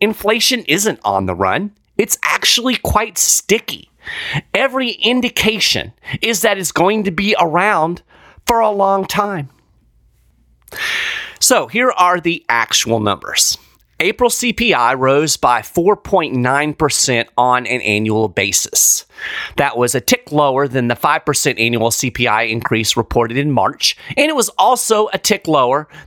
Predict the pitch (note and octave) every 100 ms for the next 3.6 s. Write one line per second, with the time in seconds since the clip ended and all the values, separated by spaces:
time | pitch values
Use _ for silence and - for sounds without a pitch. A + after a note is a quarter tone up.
0 | - D3+ C#3+ - C#3 F3 G3+ - - B2
1 | C3+ C#3 C3 C#3+ D#3 C#3+ A#2 A#2 - C3+
2 | - B2 - G2 G#2 G#2+ A2+ G#2 D3 F3
3 | E2+ D2+ - C3 A#2+ A2